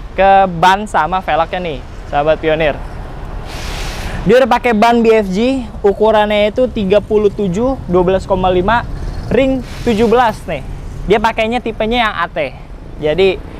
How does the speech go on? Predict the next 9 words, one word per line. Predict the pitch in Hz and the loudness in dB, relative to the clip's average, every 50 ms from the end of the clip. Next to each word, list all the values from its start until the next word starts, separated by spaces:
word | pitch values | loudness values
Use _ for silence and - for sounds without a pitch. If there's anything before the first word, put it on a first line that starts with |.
| - - - - | -14 -10 -4 -2
emang | 196 233 285 302 269 | 0 0 0 2 0
penggunaannya | 311 262 254 262 254 247 247 277 311 | 0 2 2 2 2 2 0 0 0
buat | 277 208 202 185 - | 2 2 2 2 2
daily | 160 160 165 160 156 143 131 131 135 143 151 - - - - - - - | 2 2 2 2 2 0 -2 -2 -4 -6 -8 -10 -12 -14 -14 -10 -2 -2
sebenarnya | 170 170 170 175 185 190 196 190 170 | 0 0 2 2 2 4 4 4 4
ya, | 156 151 151 170 170 - - - | 4 2 2 0 -4 -10 -8 -2
tapi | - 185 190 - - 254 233 | -2 -2 -2 -2 -4 -6 -4
buat | 190 185 190 185 - | -2 -2 -2 -2 -2
adventure, | 185 185 - - 190 185 185 175 - 202 202 208 214 | -6 -6 -4 -6 -8 -8 -6 -4 -2 2 4 4 2